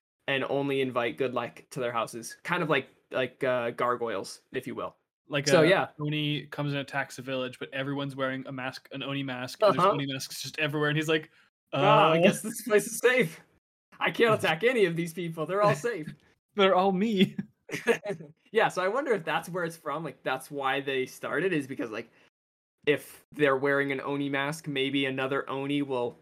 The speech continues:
Speaker 1: mistake them for them s-, like, a different Oni, and so
Speaker 2: Another
Speaker 1: they won't
Speaker 2: Oni,
Speaker 1: attack
Speaker 2: yeah.
Speaker 1: them.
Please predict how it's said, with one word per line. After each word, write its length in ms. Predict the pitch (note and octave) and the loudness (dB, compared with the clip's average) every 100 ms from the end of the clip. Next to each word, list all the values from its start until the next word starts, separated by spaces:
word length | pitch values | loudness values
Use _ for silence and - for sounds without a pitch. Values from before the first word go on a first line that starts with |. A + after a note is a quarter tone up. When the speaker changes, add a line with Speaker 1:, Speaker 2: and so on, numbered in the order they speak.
| _ | _
Speaker 1:
mistake 500 | C3+ C#3+ - C#3 C3+ | -4 -2 2 2 2
them 220 | C#3 B2+ | -2 -4
for 400 | B2 - B2 A#2 - _ _ _ - | -6 -4 -4 -4 -8 _ _ _ -4
them 120 | B2+ | -4
s-, 200 | A#2+ - | -4 -6
like, 260 | A2+ - - - | -6 -6 -8 -4
a 80 | B2+ | -4
different 440 | A2+ D3 C#3 C3 | 0 -2 0 -4
Oni, 340 | B2 C3+ F3 | -2 -2 0
and 120 | D#3 - | -2 -2
so 100 | B2+ | -4
Speaker 2:
Another 100 | A#2+ | -4
Speaker 1:
they 120 | A#2+ | -2
won't 100 | A#2+ | -4
Speaker 2:
Oni, 20 | |
Speaker 1:
attack 280 | A#2+ C3 E3 | -2 -2 2
Speaker 2:
yeah. 60 | G3 | 0
Speaker 1:
them. 180 | A#3+ | 0